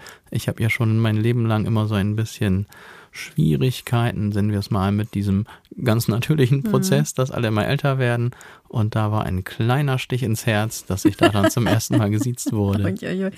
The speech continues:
Speaker 2: Ja, man denkt erst mal in diesem Moment, „Äh, was ist denn jetzt kaputt?“
Speaker 1: Ja, das war gestern noch nicht so.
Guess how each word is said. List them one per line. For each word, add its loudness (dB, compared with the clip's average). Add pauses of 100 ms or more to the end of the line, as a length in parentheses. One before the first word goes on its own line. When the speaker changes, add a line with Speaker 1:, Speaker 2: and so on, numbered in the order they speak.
(480)
Speaker 2:
Ja, 4
man 4
denkt 2
erst 2
mal 6
in 4
diesem 2
Moment, 2
„Äh, 2 (640)
was -4
ist -12
denn 2
jetzt -2
kaputt?“ -2 (1080)
Speaker 1:
Ja, 2
das -2
war 0
gestern 0
noch 4
nicht 4
so. 2